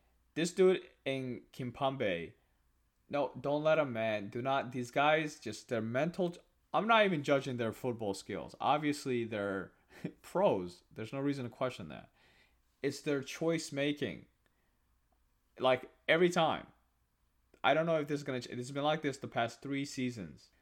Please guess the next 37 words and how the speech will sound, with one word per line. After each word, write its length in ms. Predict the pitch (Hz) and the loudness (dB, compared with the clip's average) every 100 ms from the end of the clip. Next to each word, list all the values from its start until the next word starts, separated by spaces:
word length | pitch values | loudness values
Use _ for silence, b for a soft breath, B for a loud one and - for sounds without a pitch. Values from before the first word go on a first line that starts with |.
| _ - | _ -4
The 80 | |
reason 200 | 131 165 | 0 2
why 80 | 175 | 2
P 200 | 151 151 | 2 2
S 120 | 139 | 0
G 180 | - 143 | 0 -2
cannot 380 | 131 131 117 120 | -2 -6 -4 -4
get 120 | 123 | -6
to 60 | - | -8
the 100 | 113 | -10
second 360 | - 117 113 110 | -4 -4 -4 -4
level 400 | 135 107 92 - _ | -2 -2 -4 -8 _
is 140 | - 110 | -14 -10
because 320 | 123 117 - | -2 -2 -4
mistakes 400 | 113 - 131 127 | -10 -4 -4 -2
like 160 | 110 - | -4 -4
these. 400 | 113 92 - - | -6 -6 -8 -12
And 80 | 113 | -8
it 80 | 131 | -4
just 240 | 143 - | -4 -4
seems 240 | 156 165 165 | -2 0 0
like 100 | 143 | -2
they 100 | 123 | -4
just 220 | 127 - | -6 -4
don't 180 | 131 131 | -4 -4
seem 220 | 139 131 | -8 -8
to 80 | 117 | -8
learn 300 | 107 117 117 | -6 -6 -2
that 240 | 110 - | -2 -2
lesson. 420 | 95 117 107 85 - _ _ _ _ _ _ _ | -4 -6 -8 -12 -16 _ _ _ _ _ _ _
Stop 380 | - 131 139 - | -2 0 0 0
putting 300 | 160 147 123 | -2 -2 -2
people 640 | - 147 147 110 101 95 b b b _ | 2 2 2 -2 -2 -6 b b b _
who 160 | 95 104 | -2 0
are 280 | 104 85 - _ | 0 -2 -6 _
high 540 | - - 139 147 156 | -20 -6 0 2 2
risker 960 | 139 117 147 147 - - - 107 101 | 0 -2 -2 -2 -4 -8 -6 -6 -6